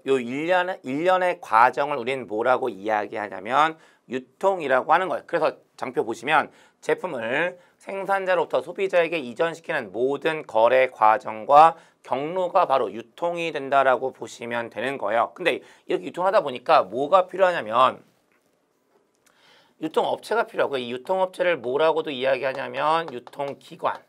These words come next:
또는 중간상이라고도 한다라고 보시면 되는 거거든요. 근데 그랬을 때 이게 유통이라고 했을 때요. 그러면 이 유통업체 꼭 있어야 될까요?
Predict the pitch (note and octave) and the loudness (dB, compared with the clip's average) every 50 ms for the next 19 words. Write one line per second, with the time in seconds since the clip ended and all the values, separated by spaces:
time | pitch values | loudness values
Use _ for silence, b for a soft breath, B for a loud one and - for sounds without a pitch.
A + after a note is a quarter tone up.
0 | _ _ _ - - _ _ _ _ _ _ _ _ _ - - _ - - _ | _ _ _ -20 -20 _ _ _ _ _ _ _ _ _ -18 -18 _ -20 -20 _
1 | _ _ _ _ _ _ - - B B B B B B _ _ G#3 G3 D3+ A#2 | _ _ _ _ _ _ -20 -20 B B B B B B _ _ -4 -4 -4 -4
2 | G#2+ A2+ B2 D3 D#3+ F3 F3+ F3 _ _ _ - - _ _ - - _ _ - | -4 -4 -4 -4 -4 -4 -6 -10 _ _ _ -20 -20 _ _ -20 -20 _ _ -20
3 | - _ _ _ _ - - - _ _ - - _ _ _ _ - _ _ _ | -20 _ _ _ _ -20 -20 -20 _ _ -20 -20 _ _ _ _ -20 _ _ _
4 | - - _ _ - - _ _ _ _ - - _ _ _ - - _ _ _ | -20 -20 _ _ -20 -20 _ _ _ _ -20 -20 _ _ _ -20 -20 _ _ _
5 | - - _ _ _ _ _ - b b b b b b b b b - - C#3+ | -20 -20 _ _ _ _ _ -20 b b b b b b b b b -10 -6 -4
6 | D3 D3+ D#3 E3 F3 F#3 F#3 F#3 F#3 E3+ F3+ F3+ F3+ F3 C#3+ C3 C#3 C#3 C#3 C3+ | -4 -4 -2 0 2 2 2 2 -2 -2 0 0 2 0 0 2 4 4 4 2
7 | C#3 C#3 C3 D3 D3+ D#3+ E3 D#3+ - D3 C#3+ A2 - G2 G#2+ A2 - C#3 B2+ - | 0 -2 0 0 0 0 -2 4 8 8 8 8 6 2 -2 -2 -2 -6 -6 -6
8 | A2+ A2 - - - B2+ B2+ A#2+ A#2+ - G#2+ A2 A2+ - E2 E2+ - A#2+ D3+ E3 | -10 -14 -16 -12 -10 -8 -8 -8 -10 -12 -12 -12 -12 -12 -14 -16 -12 -6 -6 -6
9 | E3+ - _ - G3+ F#3 - - F3+ D#3+ - C3 - - E3 C3+ G2+ - _ b | -6 -6 _ -6 -4 -4 -2 -2 -4 -6 -6 -8 -2 -2 -2 -2 -2 -6 _ b
10 | b b b b b b b b b b - E3+ G3 B3 A3 E3+ - - G#3 G#3 | b b b b b b b b b b -14 -6 -2 0 0 0 -2 -4 -2 -2
11 | G3 F#3 F3+ - G3 - - C#3+ B2+ C3 B2+ F3 F3+ D#3+ A#2+ F#2+ - _ _ _ | -2 -2 -2 -4 -10 -8 -2 2 2 2 2 2 -2 -4 -6 -8 -12 _ _ _
12 | _ _ _ - D3 C#3 C#3+ - F#3+ F#3 - B2+ - B3+ A3+ E3+ A#2 - - D#3+ | _ _ _ -10 -8 -6 -4 -2 -2 -2 -4 -6 -6 -6 -4 -4 -8 -6 -2 -2
13 | E3+ D3+ C3+ - - - G#2 - - | -2 -2 -4 -8 -8 -10 -12 -12 -12